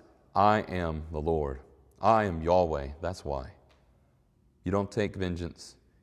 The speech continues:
You don't hold the grudge. You make sure that you don't keep anything on your heart. You go and you reason with your neighbor and speak to them. Sounds familiar, doesn't it? Sounds like the teachings of Christ in Matthew eighteen.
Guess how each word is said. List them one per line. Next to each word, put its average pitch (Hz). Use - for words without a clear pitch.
You -
don't 90
hold 92
the 80
grudge. 76
You 95
make 110
sure 113
that 98
you 98
don't 107
keep 117
anything 104
on 92
your 87
heart. 95
You 95
go 104
and 90
you 85
reason 92
with 82
your 82
neighbor 87
and 76
speak -
to 78
them. 73
Sounds 127
familiar, 117
doesn't 85
it? 69
Sounds 110
like 113
the 101
teachings 120
of 101
Christ 117
in 90
Matthew 98
eighteen. 104